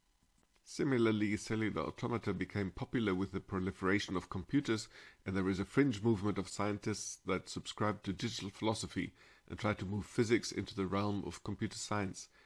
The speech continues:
with ideas like a law of conservation of information. This is a zeitgeist phenomenon again,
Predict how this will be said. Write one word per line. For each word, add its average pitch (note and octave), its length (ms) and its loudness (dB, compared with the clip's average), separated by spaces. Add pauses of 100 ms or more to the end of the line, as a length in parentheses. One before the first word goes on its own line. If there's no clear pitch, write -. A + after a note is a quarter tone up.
(120)
with E2+ 140 -4
ideas F#2 400 0
like E2+ 340 0
a F#2+ 40 -2
law F#2+ 240 4
of - 140 -4
conservation F2 540 -2
of F2+ 120 -6
information. F#2 640 -2 (1040)
This B2+ 180 2
is G2+ 120 -4
a G#2+ 100 4
zeitgeist G2+ 680 2
phenomenon G2 500 0
again, F2 320 -4